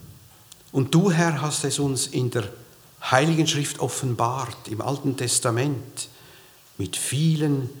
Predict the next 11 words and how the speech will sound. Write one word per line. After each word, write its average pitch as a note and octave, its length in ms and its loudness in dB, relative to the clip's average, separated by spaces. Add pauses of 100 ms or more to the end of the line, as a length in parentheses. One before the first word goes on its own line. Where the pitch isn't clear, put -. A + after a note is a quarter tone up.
(280)
Geschichten C#3+ 880 2 (440)
und A#2+ 300 -4
Prophetien. F#2 720 -4 (2750)
Und C#3+ 220 0
all F3 160 4
das, E3 280 2
was E3 180 0
du E3+ 100 2
voraus D3 580 2
geplant C#3+ 840 2
hast, - 540 -2